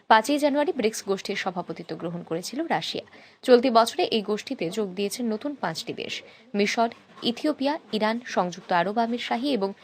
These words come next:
সৌদি আরব। নতুন পূর্ণ সদস্য হিসেবে তারা ব্রিক্সে যোগ দিয়েছে। এর আগে এই গোষ্ঠীর পূর্ণ সদস্য ছিল ব্রাজিল, রাশিয়া, ভারত, চীন এবং দক্ষিণ আফ্রিকা। ব্রিক্স গোষ্ঠীর সভাপতি হওয়ার পর নতুন পাঁচ সদস্য দেশকে এই গোষ্ঠীতে স্বাগত জানিয়েছিলেন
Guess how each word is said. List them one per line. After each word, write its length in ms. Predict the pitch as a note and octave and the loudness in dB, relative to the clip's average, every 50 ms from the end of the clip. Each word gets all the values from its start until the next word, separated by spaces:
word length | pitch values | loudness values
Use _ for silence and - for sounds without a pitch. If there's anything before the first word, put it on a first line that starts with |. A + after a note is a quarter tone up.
| - - - | -20 -18 -12
সৌদি 340 | - - B3 - - C3+ A#2 | -4 0 0 0 0 2 0
আরব। 220 | C2+ - D2 - - - - - - - - - - A#3+ | 0 0 -2 -8 -12 -16 -20 -20 -20 -20 -12 -2 2 4
নতুন 260 | B3 A3+ D#4 E4+ F4+ | 4 4 4 0 2
পূর্ণ 280 | - E4 D#4+ D4+ E4+ | 2 2 4 4 2
সদস্য 400 | D4+ - D4+ C4+ C4+ C4 - - | 2 2 2 0 0 0 -4 -4
হিসেবে 320 | C4+ B3 B3 - C#4 C4 E4+ | -4 -4 -4 -6 -4 -4 0
তারা 220 | - C4 G3+ F#3 | 2 2 2 2
ব্রিক্সে 360 | F3 F3 F3 F3 - - F#3 | 0 -4 -8 -10 -10 -10 -10
যোগ 200 | F3 E3+ D3 C#3+ - | -6 -6 -8 -8 -8
দিয়েছে। 320 | - - - - - - - - - - | -10 -10 -8 -6 -8 -8 -8 -14 -12 -6
এর 140 | - F3+ F#3 | -4 -2 0
আগে 280 | F3+ F#3 F3+ B3 C4+ C4 - - - - - | 0 0 0 0 -2 -2 -4 -16 -10 -4 0
এই 100 | A#3 A3 | 0 2
গোষ্ঠীর 380 | F#3+ A3 A#3+ A#3 - - C4+ | 4 2 2 2 0 -4 -4
পূর্ণ 280 | - - C4 C4+ C#4+ D#4 | -2 0 0 0 0 0
সদস্য 400 | - - A3+ F#3 F#3 - - F3 | -2 0 -2 -2 -2 -4 -10 -12
ছিল 220 | - - C4 D#4+ | -10 -6 -6 -6
ব্রাজিল, 440 | C#4+ G#3+ F3+ E3+ E3+ - - G#3+ B3 B3+ - - | -4 0 0 0 0 0 -2 -4 -4 -6 -8 -4
রাশিয়া, 480 | F3+ E3+ D#3+ E3 - - A3 A3+ A#3 B3+ - - - _ - G#3 | 0 0 0 0 -2 -4 -2 -2 -2 -4 -6 -14 -20 _ -6 -2
ভারত, 300 | G#3+ G#3 A3 G#3 A#3+ C4 - - - - | 2 4 4 4 2 0 -4 -8 -10 -6
চীন 260 | - - A#3 C#4+ F#4+ | -4 -2 -2 -2 -2
এবং 240 | F#4 A#3+ G3 F#3 E3 | -2 -2 -2 -2 -2
দক্ষিণ 300 | E3 E3 E3 - F#3 F3+ | -2 -4 -4 -6 -8 -8
আফ্রিকা। 420 | E3+ E3 - - E3+ - - E3 - _ - - - _ _ - - - _ _ - A3+ | -8 -8 -8 -10 -8 -4 -6 -6 -6 _ -20 -20 -20 _ _ -20 -20 -20 _ _ -2 2
ব্রিক্স 260 | A#3+ C#4+ C#4+ - B3+ | 2 2 2 0 2
গোষ্ঠীর 300 | B3+ D#4 C#4+ - F4 E4 | 2 2 2 2 0 0
সভাপতি 460 | - - A#3 A#3 A#3 - B3+ B3 C4 | 2 2 2 0 0 0 0 -2 2
হওয়ার 220 | A3 A3+ G3+ F#3+ | 6 8 8 8
পর 140 | F#3+ - D4 | 6 4 0
নতুন 320 | D#4 C4+ A3 - C4 C4 A3+ | 2 2 2 2 2 -2 2
পাঁচ 280 | - A#3 B3 C4+ - | 4 4 4 4 4
সদস্য 420 | - - G#3+ G3 G#3 - - A#3+ G3+ | 2 0 0 0 0 -4 -2 -2 0
দেশকে 340 | F#3+ F#3 - - - - | 0 0 -2 -2 -2 0
এই 100 | - - | 0 0
গোষ্ঠীতে 580 | G3+ F#3+ G3 F#3+ - - - B3 A3+ E3+ D#3+ F3 | 0 -2 -2 -2 -4 -6 -6 -4 -2 -2 -2 -2
স্বাগত 400 | - - A3+ G3 F#3+ G3+ G3 A3 | -2 -2 -2 -2 -2 -4 -6 -4
জানিয়েছিলেন 720 | G3 F#3+ E3+ E3 D#3+ D#3+ D#3+ - - G#3 B3+ D4+ E4 D4 | -4 -4 -4 -4 -6 -6 -8 -6 -4 -4 -4 -4 -6 -8